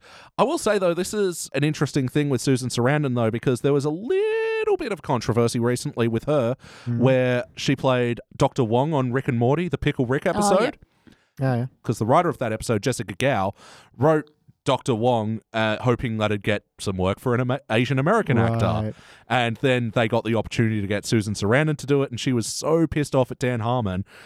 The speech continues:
Speaker 1: that they had, like, a massive blowout argument and stuff, but it actually turned into a podcast that they now host together called Whiting Wongs, where they talk,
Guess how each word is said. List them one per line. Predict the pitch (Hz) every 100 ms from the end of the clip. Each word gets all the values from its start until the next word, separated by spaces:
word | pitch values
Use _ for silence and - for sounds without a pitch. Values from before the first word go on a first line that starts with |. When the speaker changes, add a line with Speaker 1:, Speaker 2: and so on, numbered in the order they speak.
| -
Speaker 1:
that | 120
they | 131 131
had, | 127 117
like, | 110 104
a | 101
massive | 113 151 147 - 113
blowout | 113 117 120 113
argument | 101 110 117 117 101
and | 95
stuff, | - 98 95
but | 113
it | 110
actually | 120 147 - 147 123 117 - - - -
turned | - 127 113
into | - 127 - 113
a |
podcast | - 127 123 135 117 -
that | 107 -
they | 110 104
now | 104 104
host | 92 143 -
together | 135 110 101
called | - 107
Whiting | 92 110 113 113 92
Wongs, | 95 151 208 208 - - - - _ -
where | 127 120
they | 120 117
talk, | - 139 -